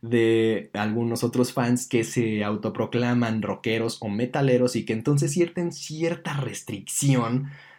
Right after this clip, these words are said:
de atraerse o de sentirse atraídos por sonidos más amigables o radio friendly, por así decirlo, como el de Twenty One Pilots, por ejemplo.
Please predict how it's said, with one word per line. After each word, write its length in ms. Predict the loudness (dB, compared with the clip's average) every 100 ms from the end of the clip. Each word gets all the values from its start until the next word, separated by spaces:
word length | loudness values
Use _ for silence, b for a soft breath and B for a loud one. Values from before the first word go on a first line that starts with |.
| B -2
de 520 | 4 6 6 4 -2
atraerse 800 | -2 -2 0 0 2 2 2 2
o 100 | 2
de 100 | 2
sentirse 460 | -2 -4 -2 -2 -2
atraídos 520 | -2 -2 0 0 0
por 440 | 0 2 4 2
sonidos 540 | -2 -2 0 0 0 0
más 640 | -2 0 0 -2 -6 -14 -8
amigables 760 | 0 2 4 2 2 2 0 4
o 140 | 6
radio 560 | 8 6 2 2 2 2
friendly, 600 | 2 2 4 0 -4 B B B
por 160 | -8 -6
así 200 | -2 0
decirlo, 580 | 0 0 0 0 -2 -8 _ -2
como 400 | 2 6 6 4
el 140 | 2
de 80 | 0
Twenty 240 | 0 -2
One 160 | -2 -4
Pilots, 320 | -6 -6 -10
por 160 | -10 -10
ejemplo. 340 | -8 -12 -14